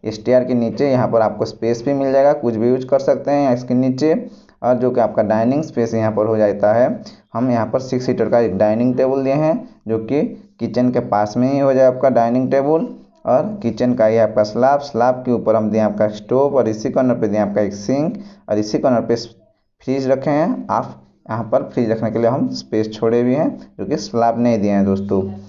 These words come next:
जो आपको इस पर एक कॉमन टॉयलेट मिल जाता है, कॉमन टॉयलेट पर हम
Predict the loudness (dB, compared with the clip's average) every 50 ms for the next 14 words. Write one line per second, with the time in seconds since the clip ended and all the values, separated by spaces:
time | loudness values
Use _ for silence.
0 | -20 -20 -20 _ -2 0 2 2 2 0 0 0 0 -2 -2 0 2 2 2 2
1 | 0 0 0 0 0 0 0 0 2 2 2 2 0 0 -2 -2 0 2 0 2
2 | 2 2 2 0 0 0 0 0 2 0 0 0 0 0 0 2 2 0 -2 0
3 | 0 2 4 4 2 2 0 -2 -2 -2